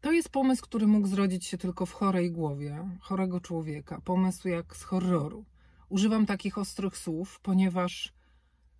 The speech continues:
w państwie prawa nie istnieje nic takiego jak prewencyjne coś tam.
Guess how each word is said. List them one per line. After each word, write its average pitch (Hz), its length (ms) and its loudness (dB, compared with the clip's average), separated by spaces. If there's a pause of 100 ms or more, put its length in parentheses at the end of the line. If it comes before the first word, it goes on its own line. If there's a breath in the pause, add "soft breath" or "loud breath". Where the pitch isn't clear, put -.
(760)
w - 100 -20
państwie 302 500 2
prawa 254 360 4
nie 254 160 6
istnieje 262 500 2
nic 240 220 6
takiego 220 360 -2
jak 208 220 -2
prewencyjne 214 1080 4
coś - 360 -8
tam. 175 340 -12